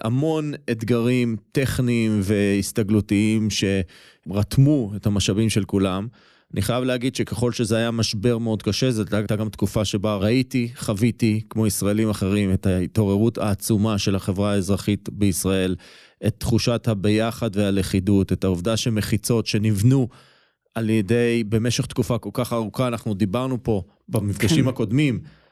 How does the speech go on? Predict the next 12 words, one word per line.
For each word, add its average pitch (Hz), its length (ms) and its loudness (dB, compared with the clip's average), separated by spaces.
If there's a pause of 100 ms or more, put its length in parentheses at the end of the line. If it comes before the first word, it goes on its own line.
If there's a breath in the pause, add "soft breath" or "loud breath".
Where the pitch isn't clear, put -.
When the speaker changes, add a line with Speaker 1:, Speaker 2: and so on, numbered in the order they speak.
(120)
Speaker 1:
על 101 160 -2
ההשפעות 98 680 -2
של 113 180 -2
המהפכה, 101 720 -2
ההפיכה 110 640 -4
החוקתית 120 560 -4
שניסו - 1300 0
לחולל 127 360 0
בישראל, 98 520 0 (280 soft breath)
עד - 140 -6
כמה 131 220 -2
זה 127 140 0